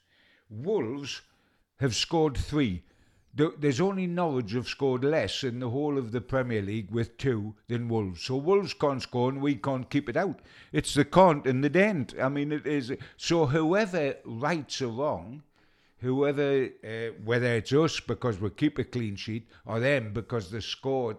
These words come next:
uh, regularly, they haven't scored at home. They've won twice, but they were both away. At Molyneux, the record's played three, lost three, no goals scored. So we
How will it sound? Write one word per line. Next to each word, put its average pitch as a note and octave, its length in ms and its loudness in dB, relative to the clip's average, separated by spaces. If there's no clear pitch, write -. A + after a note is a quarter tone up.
uh, G2 380 -10
regularly, G2+ 560 -8
they F#3 80 2
haven't G3 440 -4
scored G3 440 -4
at C#3+ 120 -8
home. E3+ 180 -4
They've E3 140 4
won G#3+ 320 0
twice, F3 500 2
but - 240 -4
they D3 60 -2
were D3+ 140 2
both D3 340 -2
away. D#3+ 400 -2
At G#3+ 260 0
Molyneux, E3 600 -2
the C3 140 4
record's D3+ 440 2
played F3 360 -2
three, G#2+ 360 -4
lost F3 420 -2
three, A2+ 380 -2
no D3 260 2
goals D3+ 360 -2
scored. G#3 440 -4
So E3 220 -4
we D3+ 220 -6